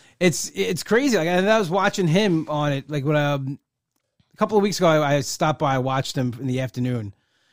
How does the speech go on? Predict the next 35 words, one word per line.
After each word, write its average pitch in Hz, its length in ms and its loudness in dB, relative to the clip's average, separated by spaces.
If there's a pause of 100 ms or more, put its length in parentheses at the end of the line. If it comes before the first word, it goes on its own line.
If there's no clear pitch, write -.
(340)
and 143 320 0
he 147 80 4
was 143 160 2
on 143 120 2
his 127 120 -2
Zoom 143 260 4
class. 110 540 -6
And, 147 140 -6
but 170 100 -6
actually, 247 360 -2
he 233 100 0
was 226 240 -4 (440)
into 240 320 4
it. 165 40 8
He's 135 100 2
answering 170 460 2
questions, 170 560 0
and, 160 60 -2
like, 147 120 -2
they're, 147 140 0
they're 139 180 -4
getting 233 300 -2
used 220 300 0
to 160 100 -2
it. - 20 -4
I 156 80 0
think 208 160 -2
this 202 240 0
year 196 160 2
is 147 100 2
better 151 360 2
more 151 280 0
than 135 160 -2
last 139 380 -4
year 175 240 -2